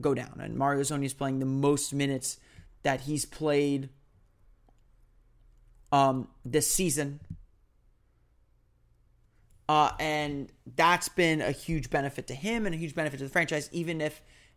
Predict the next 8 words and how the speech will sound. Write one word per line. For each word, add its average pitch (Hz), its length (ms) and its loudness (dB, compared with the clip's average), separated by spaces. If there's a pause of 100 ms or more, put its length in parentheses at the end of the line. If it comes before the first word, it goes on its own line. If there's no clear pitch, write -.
(140)
it 160 240 0
comes 147 720 0 (180)
at, 143 540 0 (2500)
even 202 180 2
if 175 100 -2
it 180 80 -6
comes 160 640 0
at 151 220 4